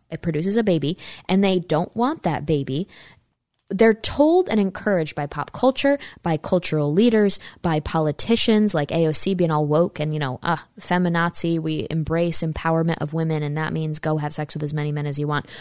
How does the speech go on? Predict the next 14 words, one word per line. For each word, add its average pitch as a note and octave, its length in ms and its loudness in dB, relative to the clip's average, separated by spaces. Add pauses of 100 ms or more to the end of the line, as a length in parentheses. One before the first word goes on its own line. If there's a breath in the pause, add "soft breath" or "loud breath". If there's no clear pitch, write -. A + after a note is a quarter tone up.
(160 loud breath)
All C#4+ 80 -4
these F4+ 220 4
crazy F#3 280 2
things E3+ 200 -2
that D#3 100 -2
they D3+ 100 -4
push C#3+ 280 -4
out. D#3 240 0 (180 loud breath)
Not C#4 140 0
only D4 160 -2
that, F#3 240 0
but F#3 100 0
Hollywood. G3+ 720 0 (240 loud breath)
You, A#3 280 0